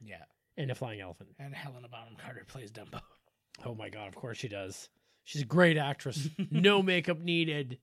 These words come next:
Speaker 1: Yeah.
Speaker 2: That cute Dumbo.
Speaker 1: Oh, what was the, there was a
Speaker 2: What
Speaker 1: good
Speaker 2: was
Speaker 1: joke.
Speaker 2: what?
Speaker 1: Well, it just reminded me 'cause Helena Bonham, Bonham Carter's in everything. Um, that,
Speaker 2: She
Speaker 1: uh,
Speaker 2: should
Speaker 1: we
Speaker 2: start
Speaker 1: really
Speaker 2: a
Speaker 1: gotta close the
Speaker 2: sitcom
Speaker 1: thing.
Speaker 2: with Don Cheadle.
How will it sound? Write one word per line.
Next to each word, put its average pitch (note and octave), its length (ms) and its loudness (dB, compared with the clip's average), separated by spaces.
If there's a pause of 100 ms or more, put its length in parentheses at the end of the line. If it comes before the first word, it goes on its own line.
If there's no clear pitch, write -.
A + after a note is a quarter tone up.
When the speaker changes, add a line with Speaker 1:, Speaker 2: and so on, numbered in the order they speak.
(320)
Speaker 1:
Yeah. A2 180 -6 (320)
Speaker 2:
That - 220 -12
cute D3+ 400 -6
Dumbo. B2 680 -6 (320)
Speaker 1:
Oh, C3 140 -8
what D3 220 -8
was B3+ 180 -8
the, G3+ 500 -2 (1600)
there D3 120 -8
was D3 140 -4
a C3 40 -6
Speaker 2:
What C#3 100 -4
Speaker 1:
good A3 120 2
Speaker 2:
was - 80 -4
Speaker 1:
joke. F#3 180 0
Speaker 2:
what? B2+ 200 0 (160)
Speaker 1:
Well, G#3+ 80 8
it G#3 60 4
just A#3 200 -2
reminded A#3 300 2
me G#3 100 -4
'cause E3+ 200 -6
Helena D#3+ 280 -4
Bonham, C#3+ 320 -10 (100)
Bonham C3 240 -12
Carter's B2+ 300 -16
in B2+ 80 -14
everything. A#2+ 540 -16 (500)
Um, A2+ 680 -12 (1200)
that, C3+ 180 -16
Speaker 2:
She C#3+ 180 -8
Speaker 1:
uh, - 40 -2
Speaker 2:
should G#3+ 120 -2
Speaker 1:
we A#3 120 4
Speaker 2:
start G#3 160 4
Speaker 1:
really G#3 120 4
Speaker 2:
a - 40 4
Speaker 1:
gotta E3 140 2
close G3+ 180 2
the E3 80 -4
Speaker 2:
sitcom F#3+ 100 2
Speaker 1:
thing. F3 80 0
Speaker 2:
with D3 220 0
Don D#3+ 300 2
Cheadle. D3+ 560 -2